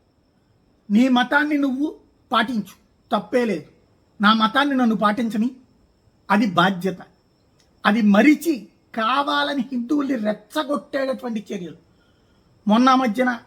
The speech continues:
కావాలని ఒక ముస్లిం వ్యక్తి ముస్లిం వస్త్రధారణలోనే బైక్ మీద పైకి సీరియస్గా వెళ్ళిపోవడం,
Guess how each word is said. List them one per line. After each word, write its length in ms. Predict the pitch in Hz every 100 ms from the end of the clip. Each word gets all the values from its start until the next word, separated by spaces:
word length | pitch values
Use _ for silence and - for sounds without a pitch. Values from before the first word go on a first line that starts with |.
| _
కావాలని 420 | 233 233 254 247 240 -
ఒక 160 | 208
ముస్లిం 460 | 202 208 - 262 254
వ్యక్తి 460 | 233 226 - 285 - _ _ _ _ _ _ _ _ 196
ముస్లిం 400 | 208 - 294 240
వస్త్రధారణలోనే 1040 | 226 - 262 254 247 247 240 240 247 - - _ _
బైక్ 320 | 170 202 262 277
మీద 200 | 269 262
పైకి 460 | - 233 247 254
సీరియస్గా 500 | - 240 240 233 262
వెళ్ళిపోవడం, 540 | 208 208 202 220 208